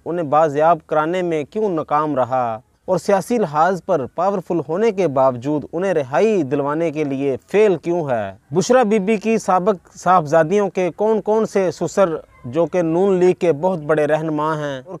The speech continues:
किस बेटी की शादी पीटीआई की सियासी फैमिली में हुई?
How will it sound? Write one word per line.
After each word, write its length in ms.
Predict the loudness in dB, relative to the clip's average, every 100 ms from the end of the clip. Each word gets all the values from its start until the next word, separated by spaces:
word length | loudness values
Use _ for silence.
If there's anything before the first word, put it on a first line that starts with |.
| -2
किस 240 | -2 0
बेटी 360 | 2 2 2 0
की 220 | 2 0
शादी 440 | 4 2 2 2 0 -2 -8 -4
पीटीआई 460 | -2 2 4 4
की 180 | 0 -6
सियासी 420 | 0 0 0 -2 0
फैमिली 380 | 0 2 0
में 160 | -2 -2
हुई? 400 | -4 -6 -8 -10